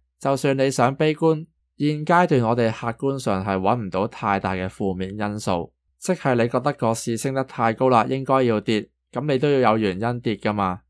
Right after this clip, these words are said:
股市估值又唔算好高，都係高歷史平均少少，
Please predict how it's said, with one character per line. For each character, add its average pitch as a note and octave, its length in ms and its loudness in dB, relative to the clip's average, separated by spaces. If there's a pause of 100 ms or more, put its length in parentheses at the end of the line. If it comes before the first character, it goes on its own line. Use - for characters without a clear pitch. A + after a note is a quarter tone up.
(140)
股 A#2 200 -2
市 C3+ 220 0
估 A2+ 220 0
值 A#2+ 160 -2
又 G#2 200 0
唔 F#2 140 -8
算 G#2+ 240 -6
好 G#2 180 0
高， B2 380 0
都 C#3 100 -2
係 B2+ 140 0
高 C3 160 -2
歷 A#2 100 -2
史 A#2 240 -4
平 F#2+ 240 -6
均 A2+ 220 -4
少 F#2+ 220 -4
少， F#2+ 340 -4